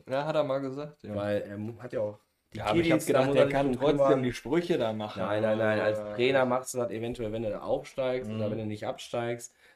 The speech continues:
Speaker 2: Aber, ähm, das macht bei uns Nuno Eldor.
Speaker 1: <laughs>
Speaker 2: Der, ähm, der macht dann die Trinksprüche. Und dann geht's richtig nach vorne, genauso wie sein Insta-Account.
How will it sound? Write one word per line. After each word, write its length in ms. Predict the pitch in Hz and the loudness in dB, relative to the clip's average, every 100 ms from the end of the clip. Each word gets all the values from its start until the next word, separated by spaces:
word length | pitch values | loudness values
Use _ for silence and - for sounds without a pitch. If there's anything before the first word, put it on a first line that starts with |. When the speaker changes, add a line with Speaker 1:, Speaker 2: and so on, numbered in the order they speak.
| - | -10
Speaker 2:
Aber, 440 | 104 104 98 95 | -4 -2 -2 -4
ähm, 300 | 101 95 92 - _ - | -6 -6 -8 -12 _ -12
das 180 | 101 135 | -8 -4
macht 180 | 139 | -4
bei 60 | 131 | -2
uns 240 | 123 120 | -4 -4
Nuno 260 | 127 127 127 | -6 -4 -2
Eldor. 440 | 101 95 90 - _ _ | -2 -4 -8 -12 _ _
Speaker 1:
<laughs> 640 | 135 - _ 127 - - 117 | -16 -16 _ -12 -12 -4 2
Speaker 2:
Der, 300 | 123 127 - | 4 2 0
ähm, 320 | 110 104 104 _ - | -2 -4 -8 _ -6
der 120 | 117 | -4
macht 240 | 117 107 107 | -2 -4 -4
dann 100 | 104 | -6
die 120 | 95 | -8
Trinksprüche. 540 | 98 95 - 107 - _ _ _ _ _ _ _ _ | -12 -18 -16 -18 -20 _ _ _ _ _ _ _ _
Und 140 | - 98 | -14 -10
dann 160 | 110 113 | -8 -6
geht's 460 | 104 - - - _ | -6 -8 -12 -16 _
richtig 500 | 95 107 139 - 95 | -8 -6 -6 -8 -12
nach 120 | 95 | -12
vorne, 460 | - - 110 135 139 _ - | -8 0 2 2 -2 _ -10
genauso 420 | 120 120 123 123 | -4 0 2 0
wie 60 | 120 | -2
sein 160 | 123 | -2
Insta-Account. 800 | 117 147 - 135 143 143 147 156 | -4 -4 -2 -2 -2 -4 -4 -6